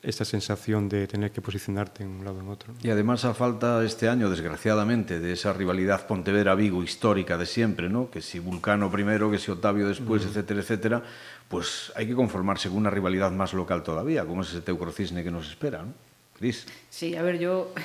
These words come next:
Speaker 3: <laughs> creo que hay muchísima rivalidad, pero, por ejemplo, por mi parte no la hay. Yo, a mí me encanta que ganen los dos equipos. Creo que eso beneficia a la ciudad y al deporte de la ciudad. Pero bueno, es verdad que gente del Teucro que está ya deseando que llegue el, el derbi, ¿no? Lo comentaban el otro día y,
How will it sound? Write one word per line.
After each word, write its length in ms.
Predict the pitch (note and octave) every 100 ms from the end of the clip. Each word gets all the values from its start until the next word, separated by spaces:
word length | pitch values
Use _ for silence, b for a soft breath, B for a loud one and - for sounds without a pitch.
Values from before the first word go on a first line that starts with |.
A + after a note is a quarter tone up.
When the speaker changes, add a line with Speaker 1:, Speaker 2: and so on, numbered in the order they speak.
| -
Speaker 3:
<laughs> 760 | G3+ E3 - E3+ D#3 - -
creo 180 | - F3
que 60 | F3+
hay 60 |
muchísima 400 | F3+ F3+ F3+ F3
rivalidad, 400 | E3+ F3 F3 F#3 G3+
pero, 180 | F#3+
por 120 | D#3+ D3+
ejemplo, 260 | E3+ E3+
por 100 | E3+
mi 120 | D#3+
parte 240 | D3 E3 E3
no 80 | D3+
la 180 | D3+
hay. 140 | F#3 D#3
Yo, 220 | D#3 E3
a 20 |
mí 60 | D#3+
me 120 | F3
encanta 240 | D#3+ D#3+
que 80 | D3+
ganen 220 | D3 D3
los 80 | D3
dos 160 | C#3+ -
equipos. 360 | - F#3 D3
Creo 160 | - D#3
que 80 | D3+
eso 140 | D#3 D#3+
beneficia 840 | D3 C#3+ E3 D3+ F3 D#3+ C#3+ C#3
a 160 | - D3
la 120 | C#3
ciudad 220 | - D3+
y 60 | D#3+
al 80 |
deporte 280 | D3 C#3+ C#3+
de 40 | C3+
la 60 |
ciudad. 300 | C3+ C#3+ E3 - B B B B -
Pero 160 | E3 E3
bueno, 260 | F3+ D#3 -
es 120 | E3
verdad 280 | E3+ E3+ F#3+
que 540 | F#3+ E3 D#3 D3+ C#3+ B2 -
gente 300 | - D#3+ E3
del 200 | D#3+ D3
Teucro 380 | F3 F3 F3 E3+
que 80 |
está 300 | E3 - D#3+
ya 100 | D#3
deseando 380 | D#3+ D#3 E3 D#3+
que 80 | D3
llegue 300 | D3+ D3 D3
el, 420 | C#3+ C#3+ C#3 C#3 C3+
el 180 | D3 C#3+
derbi, 360 | F#3 F#3 F3+
¿no? 100 | F3
Lo 80 | F3+
comentaban 420 | D3+ D3 D3+ D3
el 80 | D3
otro 220 | C#3+ D3
día 380 | D#3 G3 G3 F#3
y, 460 | E3 D3 C#3+ C#3+